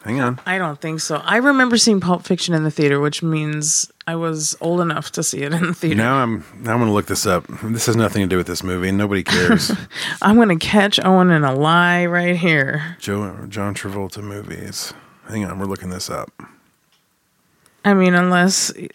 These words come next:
Speaker 2: being in Look Who's Talking is considered being a, a has-been, 'cause that could track. I don't know.
Speaker 1: Yeah, well, that, that, that might be what it, what I was thinking about, but where is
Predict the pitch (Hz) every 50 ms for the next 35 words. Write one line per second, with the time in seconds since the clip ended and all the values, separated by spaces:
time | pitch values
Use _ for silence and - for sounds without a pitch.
0 | _ - - 147 170 170 165 180 175 170 165 165 160 156 160 160 156 160 156 151
1 | - 170 151 - 170 151 151 147 160 147 139 151 147 - - 160 156 - 143 139
2 | 139 147 151 151 151 - - - - - - - - 156 143 156 151 147 139 143
3 | - - 139 143 151 160 - - 139 120 139 143 - - - _ - - 151 151
4 | 160 - - 151 139 - - 175 165 165 - - 147 147 147 147 147 143 139 139
5 | 139 151 180 147 123 123 123 123 131 127 123 120 123 120 123 131 123 110 110 113
6 | 101 104 98 95 92 92 98 92 82 - - - - - - - - 104 98 101
7 | 98 98 92 87 - - 107 95 82 98 92 90 87 92 92 95 - - - 107
8 | 101 - - - - - - - - - - - - - _ - - - - -
9 | - _ _ - _ - - - _ 127 120 123 120 117 - 110 104 104 104 92
10 | - - - - - -